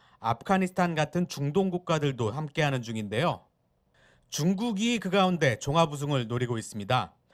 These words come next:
한국은 육 회 연속 이 위를 목표로 내세웠는데요. 일본과 경쟁할 것으로 예상됩니다. 역대 아시안게임에서는 중국의 성적이 월등한데요.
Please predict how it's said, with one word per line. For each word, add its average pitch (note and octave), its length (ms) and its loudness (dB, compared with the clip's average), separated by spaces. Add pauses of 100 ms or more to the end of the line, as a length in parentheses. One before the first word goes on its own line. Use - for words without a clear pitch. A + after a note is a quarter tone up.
(200)
한국은 F3 720 2
육 D3+ 320 -4
회 G3+ 120 4
연속 E3 460 0
이 C3+ 220 -2
위를 F3 360 2
목표로 C3 440 -2
내세웠는데요. A#2 840 0 (360)
일본과 F3+ 580 4
경쟁할 C#3 520 0
것으로 A#2 400 -2
예상됩니다. A2 720 -2 (680)
역대 D3 260 4
아시안게임에서는 G3+ 1040 2
중국의 F#3 480 0
성적이 E3+ 480 0
월등한데요. C3+ 840 0